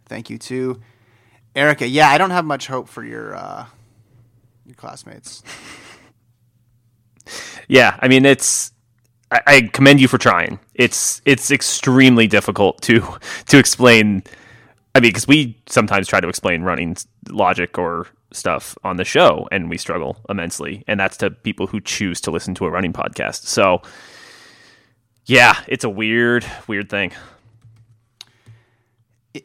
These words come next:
Speaker 1: next time, do the difference between, uh, that, tell them that sixteen hundred is not a mile. Just go from there.
Speaker 2: Oh, they'll just be like, "Wait, no, no, it is. That's what my middle school t-, P E
Speaker 1: And I,
Speaker 2: teacher told me."
Speaker 1: and I ran three thirty.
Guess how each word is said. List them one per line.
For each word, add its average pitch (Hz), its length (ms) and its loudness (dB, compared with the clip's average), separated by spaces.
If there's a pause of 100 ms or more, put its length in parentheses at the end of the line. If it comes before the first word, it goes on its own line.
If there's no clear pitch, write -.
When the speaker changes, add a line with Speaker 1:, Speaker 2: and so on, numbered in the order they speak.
Speaker 1:
next 175 340 -2
time, 151 180 2
do 139 300 0
the 123 120 -6
difference 135 260 -6
between, 127 560 -10
uh, 143 160 -14
that, 139 360 -10
tell 151 120 -2
them 165 80 -4
that 151 80 -10
sixteen 147 320 -12
hundred 131 220 -8
is 113 80 -12
not 110 120 -12
a 95 40 -16
mile. 85 340 -14 (1120)
Just 123 180 -20
go - 120 -16
from - 160 -20
there. - 180 -20 (1000)
Speaker 2:
Oh, 98 400 -4
they'll 107 140 -4
just 98 240 -12
be 113 80 -10
like, 95 220 -8
"Wait, 110 180 -6
no, 110 120 -8 (180)
no, 123 300 -4
it 95 80 -10
is. - 420 -12 (760)
That's - 140 -20
what 131 80 -14
my 117 220 -8 (300)
middle 120 200 -14
school 117 220 -16
t-, - 160 -20 (760)
P - 80 -14
E 127 40 -6
Speaker 1:
And 160 100 -2
I, 156 80 4
Speaker 2:
teacher - 100 -16
told - 160 -16
me." 101 200 -18
Speaker 1:
and 143 120 -6
I 139 60 -4
ran 139 180 -4
three 139 300 -12
thirty. 120 340 -12